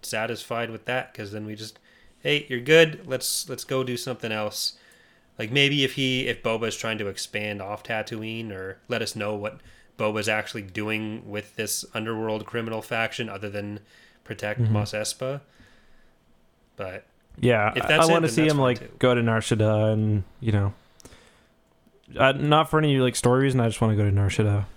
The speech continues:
Speaker 1: Well, we still don't know what Boba's actually going to do with this crime syndicate that he wanted to set
Speaker 2: Mm-hmm.
Speaker 1: up. We know he's
Speaker 2: Yeah.
Speaker 1: protected, uh, Mos Espa from the, from the Pikes, and that's a good thing. That's a nice goal he's accomplished, but what is he doing now?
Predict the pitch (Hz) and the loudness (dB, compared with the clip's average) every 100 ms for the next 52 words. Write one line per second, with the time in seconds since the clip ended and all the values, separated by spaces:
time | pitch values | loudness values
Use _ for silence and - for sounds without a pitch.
0 | - 151 185 190 196 294 262 254 185 208 | -2 0 2 2 2 2 2 2 4 4
1 | 185 135 160 147 156 143 131 135 - 135 | 2 0 -2 0 0 0 0 -2 -4 -2
2 | 123 139 135 120 123 139 117 104 117 - | -2 0 -4 -2 0 0 -4 -4 -4 -4
3 | - 123 131 117 104 - 98 - 98 98 | -2 -2 -2 -6 -8 -10 -14 -14 -14 -12
4 | 101 98 95 101 113 107 101 98 - - | -12 -12 -6 0 2 2 0 -2 -10 -20
5 | - 135 151 160 151 - 135 139 135 143 | -6 2 4 4 2 -4 2 2 4 2
6 | 135 123 - _ - _ _ _ - 107 | 2 0 -8 _ -20 _ _ _ -4 -2
7 | 110 110 110 113 113 113 - 110 - 107 | 0 0 -2 -4 -4 -6 -6 -8 -8 -8
8 | 107 104 101 101 101 - _ _ _ 110 | -6 -6 -4 -6 -8 -12 _ _ _ -12
9 | 107 101 127 160 - - - _ _ _ | -10 -6 -4 -4 -6 -12 -14 _ _ _
10 | - 123 120 127 170 160 131 - 160 170 | -6 -2 0 0 0 0 0 -2 -4 -4
11 | - 123 135 120 117 - 110 117 107 104 | -6 -6 -4 -4 -4 -4 -4 -2 -4 -8
12 | 104 98 107 110 - 104 95 120 113 113 | -10 -8 -10 -10 -8 -8 -8 -8 -8 -8
13 | 110 98 95 101 - - | -8 -8 -10 -16 -18 -20